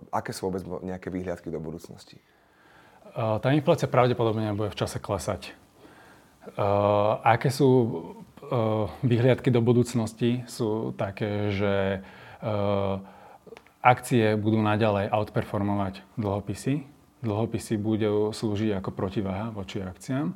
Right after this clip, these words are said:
Speaker 2: a popri tom tu budeme mať samozrejme ešte ostatné, e, formy aktív ako nehnuteľnosti, poprípade a-, alebo meny, ktoré budú ako nie-, tými výnosmi, rozdeleným výnosom niekde medzi týmito dvoma, e, aktívami. E,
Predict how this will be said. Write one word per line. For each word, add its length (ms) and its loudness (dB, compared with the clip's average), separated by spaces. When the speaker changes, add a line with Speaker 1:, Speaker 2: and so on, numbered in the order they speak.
Speaker 2:
a 80 -6
popri 240 -4
tom 240 -4
tu 80 -2
budeme 240 0
mať 240 -4
samozrejme 560 -2
ešte 160 -6
ostatné, 560 -6
e, 560 -4
formy 320 2
aktív 400 0
ako 560 -2
nehnuteľnosti, 960 -2
poprípade 560 0
a-, 160 -2
alebo 320 0
meny, 320 -2
ktoré 240 2
budú 240 4
ako 240 0
nie-, 240 0
tými 320 0
výnosmi, 400 2
rozdeleným 400 2
výnosom 400 0
niekde 240 -2
medzi 160 -2
týmito 400 -4
dvoma, 320 0
e, 560 -12
aktívami. 800 -2
E, 40 -12